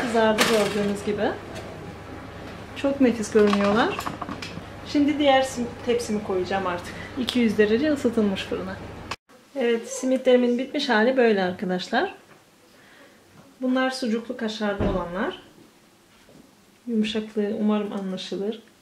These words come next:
Dışı hafif çıtır, içi yumuşacık. Bunlar da burgu simitlerim. Yani bir tanesini bölüp size göstermek istiyorum.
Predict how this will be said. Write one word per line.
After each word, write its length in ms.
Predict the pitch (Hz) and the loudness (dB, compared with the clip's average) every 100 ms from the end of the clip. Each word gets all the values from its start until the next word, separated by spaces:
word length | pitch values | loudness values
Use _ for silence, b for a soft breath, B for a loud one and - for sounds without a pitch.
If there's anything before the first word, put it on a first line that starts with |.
| B B B B | B B B B
Dışı 200 | 233 220 | -2 0
hafif 440 | 214 233 226 233 - | 2 2 2 -4 -4
çıtır, 480 | 254 - 208 196 | -6 0 2 2
içi 260 | 226 214 247 | -2 -4 -2
yumuşacık. 680 | 233 254 262 220 180 208 214 - _ _ B B B B B B B B B B B - | 0 0 -2 -4 -4 -4 -8 -16 _ _ B B B B B B B B B B B -2
Bunlar 360 | 277 262 226 226 | 4 6 6 4
da 140 | 262 | 4
burgu 280 | 269 254 233 | 4 4 2
simitlerim. 580 | - 208 185 208 214 359 - - - - - - - - B B B - - - _ - - _ - - - - 226 | 2 0 2 0 0 -2 -8 -20 -20 -20 -20 -20 -18 -18 B B B -16 -16 -20 _ -20 -20 _ -20 -20 -20 -10 -2
Yani 300 | 220 220 220 | 2 4 2
bir 100 | 220 | 0
tanesini 520 | 233 220 214 226 214 | 2 2 2 0 2
bölüp 200 | 214 220 | 2 0
size 280 | - 214 220 | -4 0 2
göstermek 560 | 202 202 202 196 214 | 2 -2 -6 -4 -4
istiyorum. 560 | 214 - - 180 180 | -4 -12 -8 -4 -4